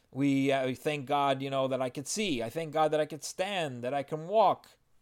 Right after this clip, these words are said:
And then we talk about, you know, I, God, uh, we talk about covering of the head, of the belt. And then we say a,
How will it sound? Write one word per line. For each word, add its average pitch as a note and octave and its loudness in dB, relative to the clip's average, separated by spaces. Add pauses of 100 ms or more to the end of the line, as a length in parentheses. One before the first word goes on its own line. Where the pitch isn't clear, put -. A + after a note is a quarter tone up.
(520)
And C3+ -8
then D3+ 0
we D3+ -4
talk D3+ 2
about, C#3+ 4
you C#3+ -6
know, C#3+ 0
I, C#3 0 (180)
God, C#3 -4
uh, C#3 -6 (120)
we C3 -10
talk D3 -2
about C3+ -2 (280)
covering D3+ 0
of C#3+ -4
the D3 0
head, D#3+ 2
of B2+ -6
the C3 -8
belt. D#3 4 (520)
And C3+ -6
then G3+ 0
we A3 0
say F3 0
a, D3 2